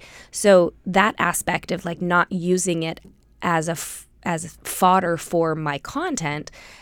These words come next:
has been different, and that means that it hasn't been as easy to dedicate specific time to it during my workday. Another thing that's different is that it's not a full remodel.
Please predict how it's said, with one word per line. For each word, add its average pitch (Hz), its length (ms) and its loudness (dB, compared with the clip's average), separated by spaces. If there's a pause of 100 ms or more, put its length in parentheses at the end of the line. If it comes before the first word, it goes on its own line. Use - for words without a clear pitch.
has 170 200 -2
been 160 160 -2
different, 165 420 -6
and 185 140 -4
that 170 120 0
means 165 280 -6
that 165 100 -6
it 160 160 -10 (640)
hasn't 170 460 -2 (480)
been 175 280 -2 (220)
as 170 400 -2
easy 185 260 -2
to 170 80 -6
dedicate 165 460 -4
specific - 420 -6
time 180 400 -4
to 160 200 -4
it 160 260 -10
during 160 260 -4
my 160 140 -10
workday. - 540 -4 (760)
Another 214 320 2
thing 185 180 0
that's 175 140 -4
different 180 280 0
is 175 80 -2
that 185 120 2
it's - 140 -2
not 247 140 0
a 254 40 -2
full 202 360 4
remodel. 180 680 -2